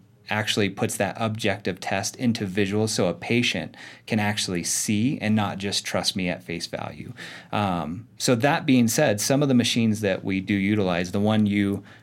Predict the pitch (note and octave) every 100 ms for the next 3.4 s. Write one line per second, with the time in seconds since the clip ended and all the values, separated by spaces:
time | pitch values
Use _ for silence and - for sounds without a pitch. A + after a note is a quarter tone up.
0 | _ F2+ E2+ G2 - F#2+ - G#2+ G#2 F#2+
1 | F2+ F2+ F2+ F#2 - F#2+ - F#2+ F#2 F2+
2 | F2 E2 - A#2 A2 - G#2+ G2 - E2+
3 | E2+ - A2+ C3